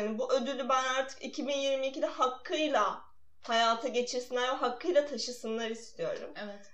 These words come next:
Speaker 1: Hani bir ayrılsalar da kurtulsak diye bekliyoruz. Gerçekten hala bu ödül... kameralara konuşmak istiyorum. Gerçekten hala bu ödülü alıp hala birlikteyseniz yapmayın. Bu halk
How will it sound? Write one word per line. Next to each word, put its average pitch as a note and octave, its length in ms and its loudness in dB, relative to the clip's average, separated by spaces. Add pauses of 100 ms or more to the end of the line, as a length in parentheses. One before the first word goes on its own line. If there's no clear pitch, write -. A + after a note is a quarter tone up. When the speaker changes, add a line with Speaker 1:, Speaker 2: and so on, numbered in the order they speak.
Speaker 1:
Hani A#3+ 220 -2
bir D4+ 220 6
ayrılsalar D4 640 4
da D4 120 -4
kurtulsak C#4 680 -6
diye C#4+ 200 2
bekliyoruz. C#4 680 4 (260)
Gerçekten D4 600 2
hala C4+ 520 2
bu B3 80 4
ödül... B3 200 2
kameralara B3+ 600 0
konuşmak A#3 340 -8
istiyorum. - 240 -8 (380)
Gerçekten B3+ 760 2
hala A3+ 480 2
bu A3+ 100 -4
ödülü A3 360 -2
alıp G3 420 -6 (920)
hala C#4+ 600 2
birlikteyseniz A#3+ 1040 -4 (320)
yapmayın. - 440 -6 (840)
Bu D4+ 300 2
halk C#4+ 380 8